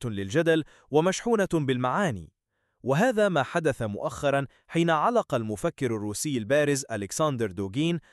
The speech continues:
على تصريحات الإعلام الأمريكي المعروف تاكر كارلسون، التي صدمت قطاعًا واسعًا من الجمهور الغربي. دوغين، الذي يعد من أكثر المفكرين الروس تأثيرًا وإثارة للجدل،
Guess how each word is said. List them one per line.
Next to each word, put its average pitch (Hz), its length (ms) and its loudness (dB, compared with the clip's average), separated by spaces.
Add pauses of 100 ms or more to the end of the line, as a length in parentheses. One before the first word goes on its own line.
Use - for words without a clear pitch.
(160)
على 160 200 2
تصريحات 190 580 -2
الإعلام 135 440 0
الأمريكي 110 560 -4
المعروف 113 480 0
تاكر 131 340 -2
كارلسون، 160 600 0 (380)
التي 175 280 2
صدمت 214 520 -2
قطاعًا 170 380 0
واسعًا 139 540 0
من 123 200 -2
الجمهور 110 440 -2
الغربي. 104 600 -2 (480)
دوغين، 147 520 0 (320)
الذي 165 240 4
يعد 185 320 2
من 170 200 0
أكثر 160 360 -2
المفكرين 127 720 -2
الروس 135 360 0
تأثيرًا 135 540 -2
وإثارة 123 600 0
للجدل، 139 600 0